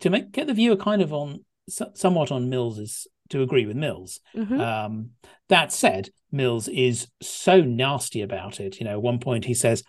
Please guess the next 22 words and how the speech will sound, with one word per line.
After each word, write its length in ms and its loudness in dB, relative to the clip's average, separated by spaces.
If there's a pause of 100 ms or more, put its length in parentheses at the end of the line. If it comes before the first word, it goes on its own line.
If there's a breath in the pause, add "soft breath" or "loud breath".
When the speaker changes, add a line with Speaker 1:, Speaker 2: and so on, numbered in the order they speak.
Speaker 1:
"How 160 4
that 180 0
fat 320 -2
fuck 320 -2
even 240 0
fit 220 0
out 160 0
the 80 -2
door?" 340 4 (400 loud breath)
And 100 8
it's 120 4
like, 180 8 (240)
dude, 400 4
seriously, 640 0 (140)
that, 180 6
that 160 8
is 120 2
not 300 6
cool. 380 2 (260)
Speaker 2:
He's 240 6
dead 300 4
Speaker 1:
Um, 80 -6